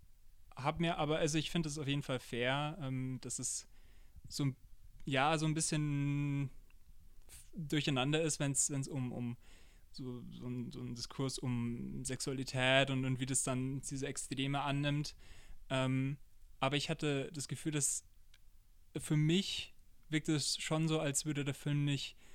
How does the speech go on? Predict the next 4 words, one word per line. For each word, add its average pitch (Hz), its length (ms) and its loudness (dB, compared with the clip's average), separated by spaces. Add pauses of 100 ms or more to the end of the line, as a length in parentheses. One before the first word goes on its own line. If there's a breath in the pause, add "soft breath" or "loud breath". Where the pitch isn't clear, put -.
(180 soft breath)
was - 160 0
Grundsätzliches 143 880 2
über 147 200 2
sexuell-, 143 1040 2